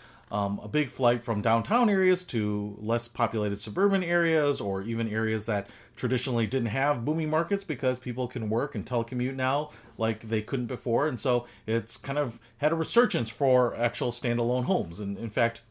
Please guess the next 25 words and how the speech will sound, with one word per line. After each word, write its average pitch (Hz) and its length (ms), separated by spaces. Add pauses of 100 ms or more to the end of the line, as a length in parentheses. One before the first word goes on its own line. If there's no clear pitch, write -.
(800)
what's 123 220
happening, 131 340
I 113 80
think, 185 300
in 123 100
some 196 180
areas, 107 320 (400)
uh, 113 280
is 110 160
that 123 240
the 104 100
downtown 151 480
areas, 147 340
community 139 540
housing, 139 380
you 120 100
know, 113 80
high 135 200
rises, 127 500
apartment 127 360
buildings, 123 280
those 120 160
types 113 180
of 104 60
things 117 200